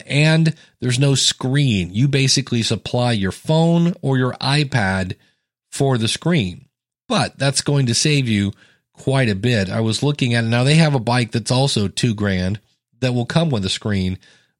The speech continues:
but without the screen, it's a little over a grand, which to me is still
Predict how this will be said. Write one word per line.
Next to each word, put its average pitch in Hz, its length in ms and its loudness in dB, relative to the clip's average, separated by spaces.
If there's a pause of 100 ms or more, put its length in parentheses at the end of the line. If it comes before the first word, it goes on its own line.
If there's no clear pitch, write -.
but 123 220 -2
without 123 320 -2
the 123 80 -2
screen, 110 580 -2
it's - 560 -2 (180)
a 123 100 -4
little 143 360 0
over 120 300 0
a 104 40 -2
grand, 101 360 -2
which 123 200 -6
to 185 100 -2
me 214 500 0 (640)
is 165 140 0
still 151 640 0